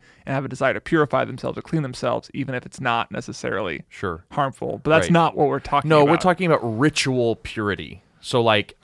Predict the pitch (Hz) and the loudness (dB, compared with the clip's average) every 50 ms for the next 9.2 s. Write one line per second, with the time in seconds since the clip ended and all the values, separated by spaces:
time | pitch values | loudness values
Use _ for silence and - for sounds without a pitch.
0 | - 139 139 147 156 165 170 165 147 139 147 147 143 143 143 139 135 - - - | -2 4 6 8 8 8 6 4 2 2 2 2 4 4 4 2 0 -4 -6 -8
1 | - 156 156 156 127 107 98 95 98 101 113 127 123 - _ _ _ _ _ _ | -6 -4 -4 -2 -2 -2 -2 -4 -4 -4 -4 -6 -8 -12 _ _ _ _ _ _
2 | _ _ - 123 120 107 101 110 120 113 - - - 156 143 - - 139 123 120 | _ _ -2 -2 -2 -2 -2 -4 -4 -4 -2 0 0 0 0 0 -2 -4 -4 -4
3 | 107 - 113 131 127 120 - 113 113 117 - - 107 92 90 95 - - - 120 | -6 -4 -2 -2 -2 -4 -4 -8 -6 -6 -4 -4 -4 -4 -4 -6 -8 -8 -8 -6
4 | 110 - 120 107 - - - 135 147 160 160 156 151 151 127 - - - 151 151 | -4 -2 -4 -4 -4 -4 -2 0 0 0 0 0 -2 -4 -6 -8 -10 -6 -4 -2
5 | 165 175 180 180 185 165 - - 175 127 104 98 101 104 113 101 - - - _ | -2 0 0 -2 -2 -2 -2 0 0 0 0 -2 -4 -6 -6 -8 -10 -12 -14 _
6 | _ _ _ _ _ - - 127 117 120 113 - _ - 147 143 - 151 147 143 | _ _ _ _ _ -8 -6 -4 -4 -4 -6 -8 _ -4 -2 2 2 2 4 4
7 | 123 120 101 - - 143 143 - - 139 120 107 - 127 123 - 143 143 135 127 | 4 2 0 -2 -6 -10 -8 -4 -2 -2 -2 -2 -4 -6 -6 -2 -2 0 0 0
8 | 117 123 123 117 110 - - - - - 156 139 123 104 85 76 - - - 139 | 0 0 0 -2 -2 -4 -6 -12 -6 -2 0 0 2 0 -2 -4 -4 -2 2 2
9 | 127 127 120 | 4 2 2